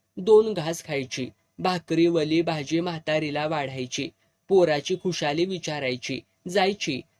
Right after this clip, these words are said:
म्हातारी पण मनातनं हरकून गेलेली असायची. चंद्री डोंबाऱ्याची असली म्हणून काय झालं?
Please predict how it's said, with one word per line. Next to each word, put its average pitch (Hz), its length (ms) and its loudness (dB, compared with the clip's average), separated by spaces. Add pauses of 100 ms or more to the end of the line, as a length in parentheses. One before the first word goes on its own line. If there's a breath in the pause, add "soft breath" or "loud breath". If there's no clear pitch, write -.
(160)
म्हातारी 156 560 -2
पण 165 220 -4
मनातनं 151 580 -4
हरकून 165 500 -2
गेलेली 160 460 -2
असायची. 135 640 -4 (600)
चंद्री 254 380 4
डोंबाऱ्याची 220 720 0
असली 240 260 -2
म्हणून 254 300 0
काय 233 200 0
झालं? 151 300 -2